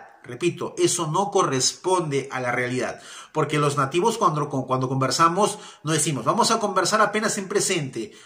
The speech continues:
apenas en presente de indicativo y en un, y en un tipo de pasado".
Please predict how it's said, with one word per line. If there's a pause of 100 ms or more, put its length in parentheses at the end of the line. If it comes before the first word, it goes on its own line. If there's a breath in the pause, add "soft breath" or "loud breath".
(180 loud breath)
apenas
en
presente
de
indicativo
y
en
un,
y
en
un
tipo
de
pasado".